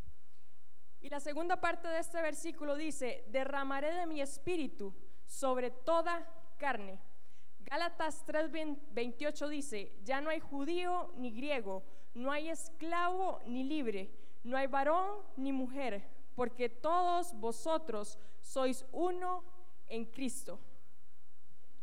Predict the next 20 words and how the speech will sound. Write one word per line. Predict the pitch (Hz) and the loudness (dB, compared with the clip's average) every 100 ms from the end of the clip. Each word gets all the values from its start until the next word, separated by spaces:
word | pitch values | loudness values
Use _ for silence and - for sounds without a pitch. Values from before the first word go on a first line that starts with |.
| - - - - - - - - - - - - - - | 0 0 0 0 0 0 -2 -2 0 0 0 0 0 0
Pedro | 294 339 392 | 2 2 2
estaba | - 302 330 | 0 2 2
repitiendo | 330 247 214 302 339 | 2 0 0 0 0
la | 302 - | 0 0
profecía | 233 214 214 339 330 - | 0 0 -2 0 0 0
que | 208 | 0
dio | 202 | -2
Joel. | 202 202 185 196 - - - - - - - | -2 -2 -2 -2 -2 -2 -2 -2 -2 -2 0
¿Se | - 262 | 0 0
imagina | 254 262 320 370 381 - - - | 2 2 2 2 0 0 -2 0
qué | 320 | 0
controversial | 381 381 - 320 240 220 214 247 285 330 | 0 0 4 4 4 2 0 0 0 0
escuchar | 359 - 240 - 262 294 - - - - | 0 0 0 0 0 0 0 -2 -2 -2
a | - | -2
Joel | 285 240 247 302 - - - - - - - - - - - - | 0 0 0 0 -2 -2 -2 -2 -2 -2 -2 -2 -2 -2 -2 0
ochocientos | 254 254 247 - 277 349 381 392 381 - - - | 0 0 0 0 0 0 0 -2 -2 -2 -4 -2
años | 294 349 349 339 | -2 0 -2 -2
antes | 403 339 | -2 -2
de | 302 - | -2 -2
Cristo? | 311 359 - | -2 -2 -2